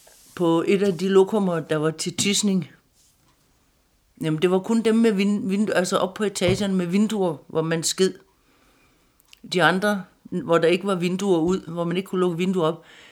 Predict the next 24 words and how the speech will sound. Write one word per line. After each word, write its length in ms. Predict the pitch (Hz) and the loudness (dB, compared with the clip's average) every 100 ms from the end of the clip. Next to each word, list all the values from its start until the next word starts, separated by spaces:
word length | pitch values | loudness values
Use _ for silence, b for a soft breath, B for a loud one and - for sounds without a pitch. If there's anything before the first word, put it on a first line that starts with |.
| B | B
det 80 | 180 | -4
var 60 | 190 | -4
til 200 | 185 165 | -4 -8
tidsning. 540 | - 180 - 180 147 - _ _ _ _ _ _ _ _ _ _ _ _ _ - | -6 -4 -4 -6 -8 -14 _ _ _ _ _ _ _ _ _ _ _ _ _ -6
Jeg 60 | |
fik 140 | 311 294 | 0 2
at 60 | |
vide, 220 | 240 277 311 | 4 2 4
hvad, 220 | 254 233 | 2 2
hvordan 400 | 214 208 214 247 | 0 0 2 4
man 140 | 247 | 4
gør 140 | 196 202 | 4 4
her. 240 | 202 160 - b b b b b b _ _ - | 2 -2 -4 b b b b b b _ _ -6
Og 120 | 160 | -2
det 100 | 254 | 0
var 60 | 302 | 0
i 100 | 269 | 0
orden, 220 | 269 247 | 0 0
det 100 | 269 | -4
kunne 100 | 311 | -2
jeg 60 | 277 | -2
da 60 | |
godt 200 | 247 285 | 0 -2
forstå. 340 | - - - | -2 -14 -12